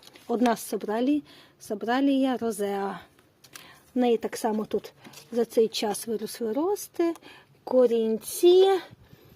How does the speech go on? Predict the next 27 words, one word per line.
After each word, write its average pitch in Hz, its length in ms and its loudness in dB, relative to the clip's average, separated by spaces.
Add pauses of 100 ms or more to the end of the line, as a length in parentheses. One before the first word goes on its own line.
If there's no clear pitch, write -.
(260)
А 262 100 0
яка 262 280 4
вона? 226 260 0
Дивіться, 240 320 -4
яка 214 220 -6
ця 196 300 -10
зависока. 330 720 -6 (880)
І 349 60 2
яка 277 260 0
ця 208 200 -14 (100)
висока, 294 540 -2
ще, 285 440 -6
ще, 254 500 -6
ще, 208 460 -12
ще, 311 500 -2 (400)
ще, 254 440 -6
ще. 208 380 -8 (120)
О, 254 140 -2 (460)
є! 214 260 -2 (840)
А 262 180 4
поруч 254 440 0
ще 220 260 -8
одна 269 260 2
собралія, 302 640 -4
вона 220 400 -4
ще 233 560 0
вища. 202 680 -6